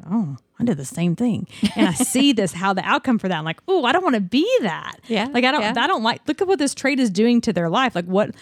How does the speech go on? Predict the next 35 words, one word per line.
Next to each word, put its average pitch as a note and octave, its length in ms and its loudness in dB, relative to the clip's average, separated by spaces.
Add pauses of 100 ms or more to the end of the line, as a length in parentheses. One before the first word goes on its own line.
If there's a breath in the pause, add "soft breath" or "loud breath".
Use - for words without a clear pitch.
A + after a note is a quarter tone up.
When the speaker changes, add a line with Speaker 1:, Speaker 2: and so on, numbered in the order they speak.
(120)
Speaker 1:
how A#3+ 180 0
it's G#3+ 120 0
disruptive G3+ 540 -2
to F3 120 -4
that. C#3+ 240 -6
And G3 120 -2
so F#3+ 140 0
then, F3 160 0
like, D#3+ 280 -2
I E3 40 -6
see A#3+ 240 0
it A3+ 80 2
happening. G#3 400 -2
So F3+ 140 0
then E3+ 280 -2
I G3 220 0
need F#3+ 180 0
to E3 80 -4
change D3+ 320 -4
too. - 220 -8 (200 loud breath)
Speaker 2:
Yeah. F3+ 220 0
Speaker 1:
And G#3 140 2
so, - 140 -6
like, G3 140 -4
that's A3 200 -2
been F3 160 -2
huge, F3+ 540 0
I E3+ 120 -6
think, E3+ 320 -4
in, F3 200 0
like, E3 180 -2
bringing E3+ 500 -2
health A3+ 360 -2
is, E3 100 -6
like, E3+ 200 -4